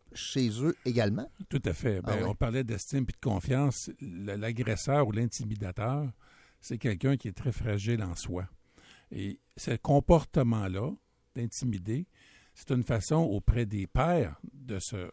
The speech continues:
Speaker 2: de rehausser un peu son statut social à l'école,
Speaker 1: Ok.
Speaker 2: puis son niveau d'estime en prenant un certain sentiment de pouvoir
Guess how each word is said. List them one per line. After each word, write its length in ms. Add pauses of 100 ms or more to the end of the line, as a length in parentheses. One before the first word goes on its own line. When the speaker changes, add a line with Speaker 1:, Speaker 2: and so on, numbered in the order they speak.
(120)
Speaker 2:
de 80
rehausser 520
un 120
peu 200 (340)
son 200
statut 600
social 560
à 100
l'école, 480 (160)
Speaker 1:
Ok. 160 (280)
Speaker 2:
puis 100
son 180
niveau 280
d'estime 520
en 280 (220)
prenant 300
un 100
certain 380
sentiment 380
de 140
pouvoir 580